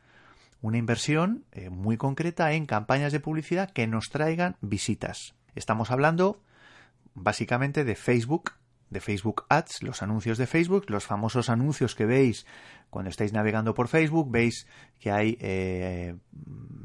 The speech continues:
entradas, por así decirlo, promocionadas, eh, bueno, pues esos son anuncios que se pagan. Y luego, por otro lado, tenemos anuncios de AdWords, que cuando os metéis a buscar, a hacer alguna búsqueda,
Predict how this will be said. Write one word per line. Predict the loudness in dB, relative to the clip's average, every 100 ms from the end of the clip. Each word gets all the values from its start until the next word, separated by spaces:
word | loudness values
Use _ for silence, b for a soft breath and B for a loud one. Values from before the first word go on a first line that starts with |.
| -16
entradas, | -12 -2 6 8 8 4
por | 0 -8
así | -4 -2
decirlo, | -2 0 0 0
promocionadas, | 0 -6 -6 -6 0 4 6 4 2 -2 B B B B -10
eh, | -6 -6 -8 -10 -14 -18
bueno, | -12 -12 -6
pues | -2 0
esos | 2
son | 2 0 0
anuncios | 0 2 2 2 2
que | -2
se | -2
pagan. | 0 0 -2 -12 -16 _ B B B B B B
Y | 2
luego, | 4 4
por | 2
otro | 2 2
lado, | 2 2
tenemos | 0 -2 -2 -4
anuncios | -4 -4 -2 0 0 -4 b b b b
de | -12 -10 -6 2 6
AdWords, | 6 6 -6 -8 -10 -10
que | -8 -8
cuando | -6 -6 -8
os | -10
metéis | -10 -6 -6 -4 -2
a |
buscar, | -4 -2 2 2 2
a |
hacer | -2 -4
alguna | -2 -4 -2
búsqueda, | -2 -2 2 2 0